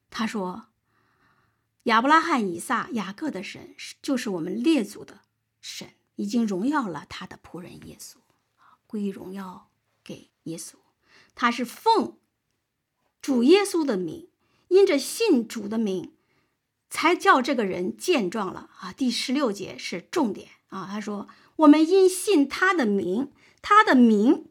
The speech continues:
便叫你们所看见、所认识的这个人见状了，正是他所赐的信心，叫这人在你们众人面前全然好了。”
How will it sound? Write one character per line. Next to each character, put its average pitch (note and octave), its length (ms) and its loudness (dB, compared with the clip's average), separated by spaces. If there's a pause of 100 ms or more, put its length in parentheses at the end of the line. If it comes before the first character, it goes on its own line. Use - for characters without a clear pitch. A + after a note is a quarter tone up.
便 C4+ 340 0
叫 A#3 240 -2
你 F3+ 160 -2
们 F#3+ 180 -6
所 - 360 -12
看 C4+ 280 -4
见、 G3+ 300 -8 (260)
所 B3 240 0
认 F4+ 240 4
识 B3+ 140 0
的 F#3+ 100 -6
这 G3+ 160 -6
个 G3+ 120 -8
人 - 420 -12
见 C4+ 400 -2
状 E3+ 240 -12
了， - 140 -18 (320)
正 F#4+ 260 6
是 C4+ 100 -4
他 A#3 220 -4
所 - 400 -12
赐 - 240 -8
的 G#3 140 -12
信 A#3 340 -6
心， - 420 -8 (440)
叫 C4 260 2
这 G#3+ 140 -4
人 F3+ 280 -6
在 A3+ 200 -4
你 F3 180 -6
们 D#3+ 260 -8
众 D4 220 0
人 E3+ 160 -6
面 G3+ 220 -4
前 - 280 -14
全 G3 320 -12
然 G3 160 -14
好 - 280 -20
了。” - 100 -20